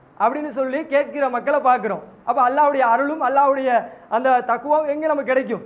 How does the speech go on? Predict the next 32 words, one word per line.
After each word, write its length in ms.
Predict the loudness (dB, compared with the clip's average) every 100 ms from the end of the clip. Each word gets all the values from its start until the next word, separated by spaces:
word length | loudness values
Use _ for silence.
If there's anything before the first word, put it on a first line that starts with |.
| -14
சிந்திச்சு 240 | -14 -12 -2
பாருங்க. 340 | 0 0 -2 -10 -18 -20 _
அப்ப 100 | -4 -4
இந்த 200 | 0 2
அடிப்படையில 540 | 2 2 2 2 4 2 2 -2 -8
பெருவாரியான 640 | -4 2 2 4 2 0 -2
மக்களுடைய 460 | -4 -2 -2 -2
நிலைப்பாடுகள் 580 | 0 0 2 2 2 -2
இன்னைக்கு 220 | -4 -6 -6
எப்படி 180 | -6
இருக்குன்னா, 300 | -8 -4 0 0 -2 -12 -18
எதை 260 | -4 0 0 -2
திண்டால் 380 | -4 0 2 0
பித்தத்தை, 440 | -8 -2 -2 0 -4 -6 -14 -14
பித்தம் 320 | -8 -4 -2
பிடித்தவர்களுக்கு 640 | -2 0 0 0 -2 -4 -2
எதை 180 | 0 -2
திண்டால் 380 | -6 0 0 0
தீரும் 320 | -4 -4 -4
என்ற 140 | -2 0
நோக்கத்துல 460 | 2 2 0 2 2 2 -6 -6
எதையாவது 600 | -2 0 4 4 4 0
செஞ்சு 300 | -4 -6 -6 -4
சரியாயிடணும். 540 | 0 2 2 -2 -8 -18 -20 _ _ _ _ _ _
அது 160 | -2 0 2
ஏர்வாடிக்கு 340 | 2 2 0
போனாலும் 380 | -4 -2 -2 -2
சரி, 180 | -2 -2 -6 -10 -12
மாரியம்மன் 480 | -2 0 0 -2 -2
கோயிலுக்கு 280 | -4 -4 -4
போனாலும் 380 | -2 0 0 -2
சரி, 160 | -2